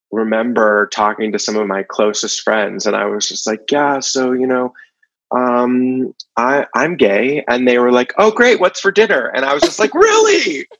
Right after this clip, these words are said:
Really? Is this how it's going down?" And that's for, for so many of you, regardless of whether it's something big or small, like, if it's just, like, you know, you don't like your job, or you don't wanna be in the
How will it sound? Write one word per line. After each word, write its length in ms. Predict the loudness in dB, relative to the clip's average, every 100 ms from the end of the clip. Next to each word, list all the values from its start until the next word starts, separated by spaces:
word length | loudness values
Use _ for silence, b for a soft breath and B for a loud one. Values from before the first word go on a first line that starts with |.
| -8
Really? 420 | -2 2 2 2
Is 200 | 0 0
this 200 | 0 -2 0
how 180 | 0
it's 120 | 0 0
going 280 | 0 0
down?" 160 | -2 -2 -6 B B
And 160 | -8 -4
that's 340 | -6 -6 -10 -10
for, 260 | -8 -8 -12 -12
for 100 | -10
so 400 | -8 -6 -6 -4
many 340 | -4 -4 -4
of 120 | -4
you, 160 | -4 -4
regardless 440 | -2 -2 -4 -6
of 100 | -6
whether 320 | -2 -2 -2 -4
it's 120 | -6
something 320 | -8 -8 -6 -6
big 160 | -4
or 100 | -6
small, 560 | -6 -4 0 2 2 2
like, 200 | -2 -4 B B -6
if 100 | -4
it's 120 | -4
just, 220 | -6 -2
like, 180 | -4 -4 _ _ _ -2
you 80 | 0
know, 180 | 0 0 -2 -2
you 100 | 0 2
don't 180 | 0 0 -4
like 140 | -2 -4
your 120 | -4 -4 -2
job, 460 | 2 2 2 0 -2 -4
or 520 | 0 2 2 0 -2 -6
you 200 | -6 -4 -2
don't 160 | -2 -2
wanna 140 | -4 -4
be 40 |
in 60 |
the 40 | -4